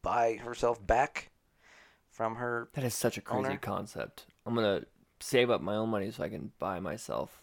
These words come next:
Speaker 2: out of slavery.
Speaker 1: I've
Speaker 2: I have
Speaker 1: just
Speaker 2: to buy my own freedom. Jesus.
Speaker 1: Yeah. It's like those people who complain about how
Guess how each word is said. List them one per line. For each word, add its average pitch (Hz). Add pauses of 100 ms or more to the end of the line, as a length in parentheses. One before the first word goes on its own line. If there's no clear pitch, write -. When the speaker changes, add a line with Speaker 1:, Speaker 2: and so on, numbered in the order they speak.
(220)
Speaker 2:
out 92
of -
slavery. - (720)
Speaker 1:
I've -
Speaker 2:
I -
have 85 (160)
Speaker 1:
just 107
Speaker 2:
to 98 (100)
buy 101
my 104
own 104
freedom. -
Jesus. - (220)
Speaker 1:
Yeah. - (760)
It's 120
like 170
those 127
people 107
who 101
complain 92
about 87
how 85